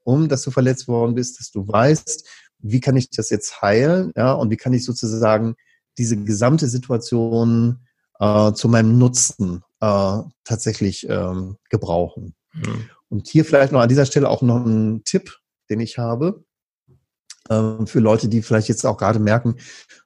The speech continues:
Speaker 1: dass sie selber so ein bisschen in der Krise sind oder dass sie vielleicht einen Rückschlag erlebt haben, der sie absolut nervt oder sie haben noch aus der Vergangenheit irgendwie so eine alte Nummer, die sie überhaupt nicht richtig verknusen konnten.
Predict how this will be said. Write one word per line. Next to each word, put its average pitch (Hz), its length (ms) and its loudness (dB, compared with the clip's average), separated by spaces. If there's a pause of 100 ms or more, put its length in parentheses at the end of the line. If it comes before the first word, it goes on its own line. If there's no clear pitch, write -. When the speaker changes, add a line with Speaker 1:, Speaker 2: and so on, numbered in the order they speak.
Speaker 1:
dass - 160 -8
sie 107 120 -2
selber 117 260 2
so 104 100 -4
ein 104 40 -6
bisschen 117 260 -6
in 104 60 -4
der - 100 -14
Krise 147 280 0
sind 135 300 2
oder - 140 -10
dass 95 180 -6
sie - 40 -10
vielleicht 95 180 -2
einen 104 80 -4
Rückschlag 127 360 0
erlebt 113 420 0
haben, 104 280 0
der 101 140 0
sie 101 160 -6
absolut 107 380 -6
nervt 98 400 2
oder 98 120 -2
sie 85 160 -4
haben 104 220 -2
noch 98 180 -6
aus - 380 -20
der 113 60 -6
Vergangenheit 113 680 0
irgendwie 104 220 -6
so 101 80 -2
eine 98 160 -6
alte 120 260 2
Nummer, 113 440 2 (520)
die 107 80 -2
sie - 300 -4
überhaupt 135 480 4
nicht 123 200 -2
richtig 131 320 -4
verknusen 113 460 0
konnten. 127 600 -2